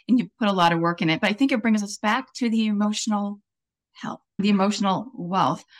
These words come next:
by you sharing that, because as we work hard, it's a reminder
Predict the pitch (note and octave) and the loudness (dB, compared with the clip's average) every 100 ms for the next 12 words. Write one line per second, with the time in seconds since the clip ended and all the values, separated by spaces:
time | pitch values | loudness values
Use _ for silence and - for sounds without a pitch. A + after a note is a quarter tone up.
0 | _ - F#3+ F#3 F#3+ - F3+ F3+ E3+ B2+ | _ -2 -2 -2 -4 -2 -2 0 0 0
1 | - F#3 G3 F#3 - _ _ - G#3 G#3 | -2 0 0 -2 -10 _ _ 2 4 6
2 | A3 G#3 G#3+ - F#3 F3 G#2+ - - G3+ | 4 4 0 -2 -4 -2 -4 -8 -8 -6
3 | G3+ F#3+ F#3+ F#3+ G3+ F#3+ - - | -4 0 0 4 4 2 -2 -12